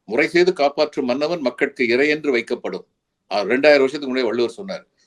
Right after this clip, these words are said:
"முறை செய்து காப்பாத்தணும், நீதி செய்து காப்பாத்தணும்." தவறுகள் நடக்காதுன்னு சொல்ல முடியாது,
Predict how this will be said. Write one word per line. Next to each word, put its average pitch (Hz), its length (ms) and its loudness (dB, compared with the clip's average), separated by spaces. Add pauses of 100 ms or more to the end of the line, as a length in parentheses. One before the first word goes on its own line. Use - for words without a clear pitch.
"முறை 147 320 6
செய்து 175 320 6
காப்பாத்தணும், 123 600 -4
நீதி 156 300 -6
செய்து 156 280 -2
காப்பாத்தணும்." - 560 -6 (540)
தவறுகள் 156 520 2
நடக்காதுன்னு 151 300 -4
சொல்ல 123 160 -6
முடியாது, 101 300 -10